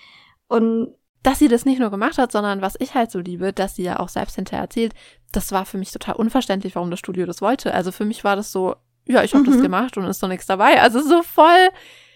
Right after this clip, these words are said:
Speaker 2: also weil eigentlich,
Speaker 1: Ja.
Speaker 2: und genau das finde ich so faszinierend auch an Marilyn, weil eigentlich ist ja so ein Nacktkalender schon auch was, was man als etwas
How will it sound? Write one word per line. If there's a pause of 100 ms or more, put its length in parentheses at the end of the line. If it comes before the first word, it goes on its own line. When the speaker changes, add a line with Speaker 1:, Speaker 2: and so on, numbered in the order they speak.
(360)
Speaker 2:
also
weil
eigentlich,
Speaker 1:
Ja.
Speaker 2:
und
genau
das
finde
ich
so
faszinierend
auch
an
Marilyn, (720)
weil
eigentlich
ist
ja
so
ein (140)
Nacktkalender
schon
auch
was,
was
man
als
etwas